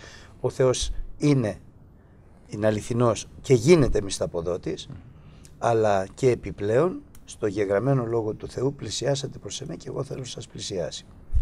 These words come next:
Speaker 1: Και έφεραν σαν μια πραγματικότητα, μια καινούργια συνήθεια προσευχής,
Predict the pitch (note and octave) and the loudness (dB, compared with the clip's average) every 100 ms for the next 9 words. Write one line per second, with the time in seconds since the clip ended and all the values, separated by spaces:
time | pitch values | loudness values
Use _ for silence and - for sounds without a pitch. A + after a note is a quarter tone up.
0 | - - - - - - F3 A3 G#3+ - | 4 4 2 2 0 4 4 4 0 6
1 | F3+ F#3+ A#2+ G2 F#2 F#2 - - - - | 6 6 6 6 4 -8 -20 -20 -20 -20
2 | - - C3 B2 G#2+ G2 - - C3+ B2+ | -12 -4 0 2 0 -6 -6 0 2 2
3 | C3+ B2+ G2+ A2+ E2+ E2+ G2+ F#2+ A#2 E3 | 0 -2 -2 -6 -6 -4 -2 -2 -2 -4
4 | - - - - - - C3+ B2+ C3 A2+ | -4 -8 -20 -20 -16 -2 0 0 0 0
5 | C#3 E3 B2+ A2 - G#2+ C3+ C3+ G#2+ F2+ | 0 0 -2 -2 -4 0 -2 0 -4 -4
6 | F#2+ - D#2+ - F3 G3 | -6 -6 -8 -4 -4 -4